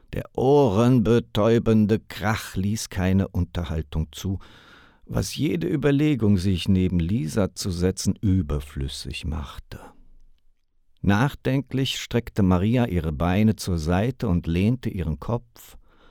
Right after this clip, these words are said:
an die am Fensterholm hängende Jacke. Das rührende Geräusch des Motors und das Ruckeln des Busses über die gläsernen Pflastersteine bekam sie gerade noch mit.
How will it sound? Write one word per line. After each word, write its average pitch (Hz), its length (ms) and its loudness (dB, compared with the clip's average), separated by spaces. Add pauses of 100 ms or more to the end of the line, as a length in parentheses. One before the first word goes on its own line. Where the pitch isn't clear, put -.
(160)
an 71 140 -2
die 78 160 0
am 78 120 2
Fensterholm 85 1000 -2
hängende 73 500 -2
Jacke. 78 580 -8 (1500)
Das 98 260 -10
rührende 92 600 0
Geräusch 82 540 -2
des - 160 -6
Motors 101 500 0
und 95 280 -2
das 78 300 -6
Ruckeln 95 380 -2
des 90 160 -6
Busses 104 460 -6
über 85 200 -8
die 80 160 -12
gläsernen 90 600 0
Pflastersteine 90 880 -2
bekam 98 380 0
sie 98 120 -2
gerade 92 440 0
noch 90 200 -2
mit. 76 320 -6